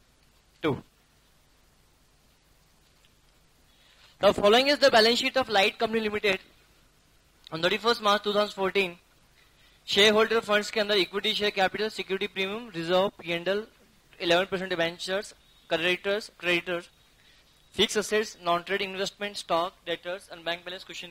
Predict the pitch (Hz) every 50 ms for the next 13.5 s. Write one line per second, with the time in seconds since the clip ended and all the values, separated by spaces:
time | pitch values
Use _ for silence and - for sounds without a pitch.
0 | 165 - 180 170 170 160 175 190 - _ _ _ _ _ _ _ 156 160 165 175
1 | 180 165 151 147 - _ _ - _ _ - - - _ _ _ _ - - -
2 | - _ _ - - - - - - - 202 - 220 214 226 233 247 269 294 294
3 | 233 - _ - 185 190 208 226 208 196 208 190 185 214 - _ - _ _ _
4 | _ _ _ - 208 208 - - 277 269 285 285 254 - 240 226 220 208 226 233
5 | 220 - - 214 190 175 180 185 - - - - _ _ - 208 190 196 202 -
6 | 247 247 254 247 - - 208 196 - - 226 226 226 233 226 185 - _ - -
7 | - _ _ _ _ _ _ _ _ _ _ _ _ _ _ _ _ _ _ 190
8 | 202 220 240 277 294 - - 208 196 196 220 233 226 220 226 233 240 240 - -
9 | 208 196 196 196 - 220 214 214 - _ 170 165 165 160 - 196 196 - 190 175
10 | 175 175 165 - - 165 160 156 180 196 - _ _ _ - 160 147 151 156 -
11 | - 123 - - 113 107 - - 107 - _ _ _ _ _ _ _ _ _ _
12 | _ _ _ 175 175 180 180 202 196 175 - 180 180 - - 208 - - 185 180
13 | - - 208 - 202 - 190 185 139 110